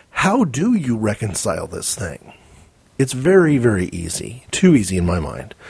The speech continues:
for someone who, uh, denies the very existence of God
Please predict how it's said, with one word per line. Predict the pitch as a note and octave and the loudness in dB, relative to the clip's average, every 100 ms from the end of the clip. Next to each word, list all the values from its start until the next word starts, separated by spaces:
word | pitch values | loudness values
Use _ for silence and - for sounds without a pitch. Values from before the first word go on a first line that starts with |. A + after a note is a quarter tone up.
| - - - - | -20 -20 -20 -12
for | - | -4
someone | C#3 D3+ D3 C3 | -2 0 0 0
who, | B2+ A#2 A2+ _ _ - | 0 -2 -4 _ _ -8
uh, | G2 | -8
denies | G2+ C3+ D3 A#2+ | -4 -2 -2 -2
the | A#2 | -4
very | A2 F#2+ | -4 -4
existence | A#2+ C#3 A2 F#2 | -4 -4 -6 -10
of | F2+ | -4
God | C#3+ C3+ D#2+ D#2+ | -2 -2 -4 -10